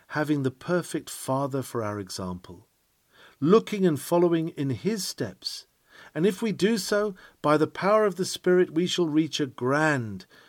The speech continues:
noble, Abrahamic character. But suppose you get to imitate some good man,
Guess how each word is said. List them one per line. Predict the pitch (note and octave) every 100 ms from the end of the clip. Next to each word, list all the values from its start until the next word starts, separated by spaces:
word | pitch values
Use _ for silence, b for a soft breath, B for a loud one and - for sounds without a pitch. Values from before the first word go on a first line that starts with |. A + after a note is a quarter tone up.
| b
noble, | A2 A2 E3 F#3+ D3+ A#2+ G2 E3
Abrahamic | G3 F3+ F#3 C3+ F#3+ F3 -
character. | - A2+ G2+ F#2 F2+ D#2 _ _ _ _ _ _ _ _ _ _ _ b b b
But | - C#3
suppose | D3+ - A3 A#3 F#3
you | F#3+
get | E3 B2+
to | -
imitate | D3 C#3+ C#3+ C#3+ C3+ C3
some | - C#3+ C3
good | B2 A#2+ F#2
man, | E2 D#2+ G2